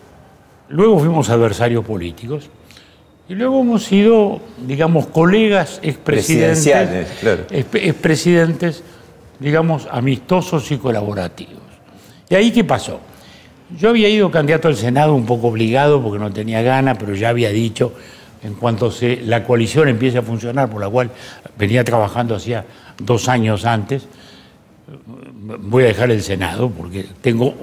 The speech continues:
Speaker 1: otras cosas para hacer. Este, y en eso me entero por su señora, que era senadora también, de que Mujica quería irse, que la, que la pandemia, que, este, que esto, que el otro.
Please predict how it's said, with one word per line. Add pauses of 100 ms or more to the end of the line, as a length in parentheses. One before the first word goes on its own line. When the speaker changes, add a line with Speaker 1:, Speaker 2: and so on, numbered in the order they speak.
(120)
Speaker 1:
otras
cosas
para
hacer. (840)
Este, (380)
y
en
eso
me
entero
por
su
señora,
que
era
senadora
también, (460)
de
que
Mujica
quería
irse,
que
la,
que
la
pandemia,
que, (380)
este,
que
esto,
que
el
otro.